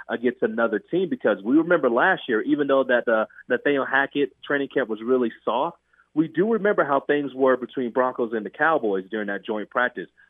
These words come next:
I imagine it'll be the same type of intensity you will see with the Rams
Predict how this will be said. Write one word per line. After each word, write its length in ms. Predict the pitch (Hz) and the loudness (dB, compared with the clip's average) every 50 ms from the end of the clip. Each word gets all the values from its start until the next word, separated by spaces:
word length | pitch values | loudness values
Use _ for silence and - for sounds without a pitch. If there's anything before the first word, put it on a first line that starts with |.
| - - - | -14 -4 -2
I 160 | 127 147 165 | 0 0 0
imagine 360 | 175 175 170 165 160 156 156 | 2 2 2 2 2 2 2
it'll 180 | 131 123 123 120 | 2 2 2 2
be 180 | 120 117 113 | 2 -2 -2
the 160 | 104 107 101 - - _ - | -2 -4 -6 -6 -10 _ -4
same 260 | 123 127 139 147 143 | -2 -2 -2 -4 -6
type 240 | - - 131 120 - | -4 -4 -2 -2 -2
of 100 | 104 101 | -4 -4
intensity 480 | 101 - - - 131 127 - 113 104 | -6 -6 -4 -6 -6 -6 -6 -6 -6
you 140 | 101 101 107 | -4 -4 -4
will 80 | 104 98 - | -4 -4 -4
see 80 | - 113 | -6 -6
with 140 | 101 95 98 | -4 -4 -4
the 60 | 95 | -4
Rams 340 | 92 110 127 143 147 175 | -2 -2 0 0 -2 -2